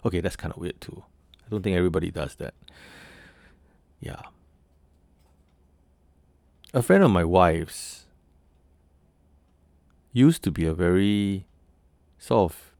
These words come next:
timid person. She, she wasn't the kind that was used to being alone or independent. And one day, she decided to go on a trip on her own.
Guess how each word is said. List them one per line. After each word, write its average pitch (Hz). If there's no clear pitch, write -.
timid 95
person. 95
She, 90
she -
wasn't 101
the 90
kind 92
that -
was -
used 95
to 92
being 82
alone 82
or -
independent. 82
And 101
one 127
day, 95
she -
decided 90
to 80
go 95
on 85
a 80
trip -
on 87
her 87
own. 87